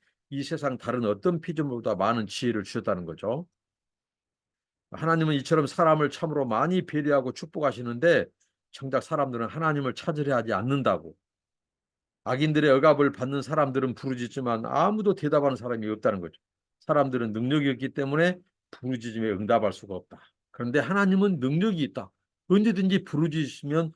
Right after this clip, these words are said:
도우실 수 있는 분이다. 어, 근데 하나님이 돕지 않은 것은 하나님은 헛된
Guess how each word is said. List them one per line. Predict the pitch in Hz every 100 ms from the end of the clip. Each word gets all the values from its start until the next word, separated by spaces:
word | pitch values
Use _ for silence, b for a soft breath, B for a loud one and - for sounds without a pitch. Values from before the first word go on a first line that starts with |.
| b _ _
도우실 | 120 139 143 139
수 | 135
있는 | 120 98
분이다. | 113 101 90 - _ _ _ _ _ _ _ _ _ _ _ _ _ _ _ _ _ - - _ _ _ _ _ _ _ _ _ _ _ _ _ _ _ -
어, | 107 107 104
근데 | 151 170
하나님이 | 165 180 170 160
돕지 | - 147 -
않은 | 139 120 127
것은 | 113 - 147 110 90 _ _ -
하나님은 | 156 147 123 127 160 160 _ _ -
헛된 | 202 - 226 220